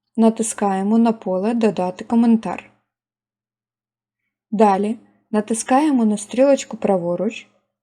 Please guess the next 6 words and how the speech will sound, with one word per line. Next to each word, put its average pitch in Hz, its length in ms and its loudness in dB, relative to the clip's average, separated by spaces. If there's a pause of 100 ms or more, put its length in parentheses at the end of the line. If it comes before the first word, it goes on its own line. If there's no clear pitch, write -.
(120)
або 180 320 0
три 262 180 -10
крапки. 196 520 -4 (2000)
Відкриваються 196 920 0
розширені 190 600 -2
налаштування. 196 840 -4